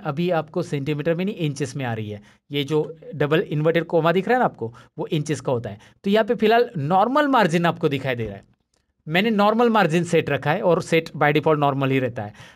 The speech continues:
अगर आप नैरो मार्जिन करते हो तो होता क्या है आप देखेंगे, नैरो मार्जिन में मार्जिन होता क्या है मैं आपको बता देता हूँ अगर नहीं पता है तो। पहले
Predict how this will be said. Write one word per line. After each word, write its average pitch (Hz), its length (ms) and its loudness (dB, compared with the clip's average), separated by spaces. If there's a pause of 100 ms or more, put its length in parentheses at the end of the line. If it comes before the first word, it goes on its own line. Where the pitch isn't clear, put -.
अगर 214 200 4
आप 208 140 0
नैरो 208 260 4
मार्जिन 185 340 2
करते 180 260 2
हो 170 40 -6
तो 180 100 2
होता 151 320 2
क्या 127 160 -2
है 110 180 -8
आप 147 220 -4
देखेंगे, 151 340 0
नैरो 185 260 2
मार्जिन 170 340 2
में 160 220 -2 (380)
मार्जिन 208 300 2
होता 202 200 2
क्या 180 140 2
है 165 60 -2
मैं 156 60 2
आपको 156 180 -4
बता 165 220 2
देता 151 200 2
हूँ 147 80 2
अगर 139 100 -2
नहीं 143 140 -4
पता 139 180 -4
है 135 60 -4
तो। 147 80 -2
पहले 139 260 -4